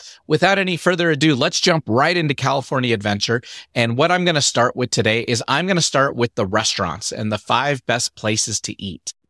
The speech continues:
And number five on my list is Flo's V eight Cafe over in Cars Land. If you have not been to Flo's, it is tough to miss because it is bright with neon lights, especially when it's lit up at night.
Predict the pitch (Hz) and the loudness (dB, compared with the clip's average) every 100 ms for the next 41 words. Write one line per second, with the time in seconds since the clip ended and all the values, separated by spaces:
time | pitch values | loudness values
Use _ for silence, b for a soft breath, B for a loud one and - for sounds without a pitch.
0 | _ _ _ 113 110 117 147 202 196 180 | _ _ _ -2 0 0 2 2 2 2
1 | - 151 160 - 120 117 123 131 139 110 | 2 2 2 0 -2 0 0 0 0 2
2 | 117 - - 107 92 - - - 151 165 | 2 0 -2 -2 -2 -8 -14 -4 0 2
3 | 135 131 123 - 113 139 160 - 147 156 | 2 0 -2 -6 0 2 2 2 0 0
4 | 120 123 117 104 98 101 - 110 110 113 | -2 -2 0 -2 0 -2 -2 -2 0 0
5 | 117 107 - 107 110 101 101 87 - _ | 0 -6 0 2 2 0 -4 -6 -10 _
6 | _ _ _ _ _ _ 127 165 202 165 | _ _ _ _ _ _ -4 2 4 4
7 | 170 165 165 160 - 160 160 156 - 127 | 2 2 2 0 0 0 2 0 0 2
8 | 117 101 - 175 185 - 160 160 165 - | 2 0 -2 -2 -2 0 2 4 2 0
9 | 135 - 113 - 120 113 92 - 131 143 | -4 -2 -4 -2 0 0 0 2 2 2
10 | 147 127 120 135 127 117 123 131 120 - | -4 -6 -4 -2 -2 0 -2 -2 -4 -4
11 | 135 - 131 110 113 101 - 113 110 101 | -2 0 0 0 -2 -4 -4 -2 -2 -6
12 | - 120 127 127 | -4 -2 -2 -4